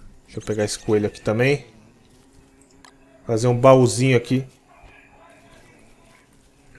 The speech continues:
Cadê? Já tamo perto. Porque a gente vai ter que ir lá pra baixo. Deixa eu já ir pegando essas pétalas aqui.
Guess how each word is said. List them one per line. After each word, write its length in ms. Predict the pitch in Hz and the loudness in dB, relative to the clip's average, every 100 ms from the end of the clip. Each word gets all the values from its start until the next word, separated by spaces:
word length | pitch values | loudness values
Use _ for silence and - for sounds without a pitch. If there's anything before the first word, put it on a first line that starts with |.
| 117 117 127 - - - - - _ | -20 -20 -20 -20 -20 -20 -20 -20 _
Cadê? 380 | 123 110 110 - - _ _ _ _ _ _ _ _ _ _ _ _ _ - | -8 -4 -4 -6 -18 _ _ _ _ _ _ _ _ _ _ _ _ _ -12
Já 120 | 113 107 | -8 -4
tamo 260 | 127 123 | -2 -4
perto. 540 | - 123 131 143 - - _ _ _ _ _ _ _ _ _ _ _ | -4 0 0 0 -6 -20 _ _ _ _ _ _ _ _ _ _ _
Porque 160 | - - | -8 -4
a 40 | |
gente 180 | 120 123 | -2 -2
vai 100 | 127 | -2
ter 140 | 123 127 | -2 -2
que 100 | 135 | 0
ir 40 | |
lá 100 | 131 | 0
pra 220 | 131 139 | 4 4
baixo. 220 | 117 107 | 4 -2
Deixa 180 | 147 - | -4 -8
eu 40 | 262 | -2
já 100 | 156 | -2
ir 40 | |
pegando 360 | - 120 117 117 | 0 0 0 -2
essas 260 | - 101 | -4 -6
pétalas 580 | - 131 131 120 107 104 | -4 -2 0 0 0 0
aqui. 420 | 101 - 185 - | -4 0 0 -2